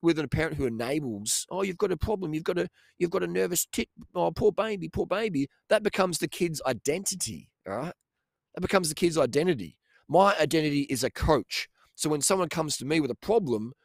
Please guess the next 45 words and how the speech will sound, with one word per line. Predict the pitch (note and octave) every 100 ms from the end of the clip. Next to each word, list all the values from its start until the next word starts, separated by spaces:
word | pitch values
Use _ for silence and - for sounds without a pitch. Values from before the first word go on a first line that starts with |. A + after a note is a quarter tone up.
| _ -
I |
go | E3+ F3+
into | D#3+
coach | D3 G3 G3 -
mode | C3+ G#2+
straight | - - D3+ C#3
away. | F3+ G#2
Whether | C#3 F3+
they, | D#3 D3+ - _ -
whether | A#3+ A3+
they | F3+
ask | F#3+ G#3 -
me | F3+
for | E3+
help | F3 E3+
or | D3
not, | D3+ B3 - _ _ -
you | F3
know, | E3+
I |
see | F#3+
someone | F#3+ F#3+ D#3+ C3
limping, | F#3 A#3 C4
and | - _ -
I'm |
like, | D#3+
"What's, | D#3 -
what's | E3 -
going | F#3+ A3+
on?" | A3+ -
You | A2
know, | F3+ G3+ _
"Oh, | -
you | G2
sh-, | - -
oh, | F3+
you | B2
wearing | B2+ A2+
st-, | -
heel | C#3 D#3
stilettos? | C#3+ - D#3+ F#3 A3 A3+
Oh, | G#3+
yeah, | D#3
you |
sh-, | A2